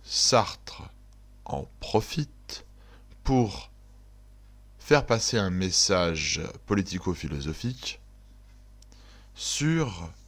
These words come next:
ces questions essentielles pour lui,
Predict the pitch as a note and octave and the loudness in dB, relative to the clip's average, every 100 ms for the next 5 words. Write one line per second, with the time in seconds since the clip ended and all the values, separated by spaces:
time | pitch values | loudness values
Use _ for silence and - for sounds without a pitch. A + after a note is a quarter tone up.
0 | - - - - E2+ F#2 - D3 D3 - | -20 -16 -6 -4 -2 -4 -2 -2 -4 -8
1 | - - - - - A2+ B2+ - G2+ F#2 | -20 -20 -20 -20 -8 2 4 4 2 2
2 | - F2+ D2 C#2 - - - - - - | 0 0 -2 -6 -12 -16 -20 -20 -20 -20
3 | - - - - - C#2+ F#2 D3+ | -20 -20 -20 -20 -10 -6 -6 -6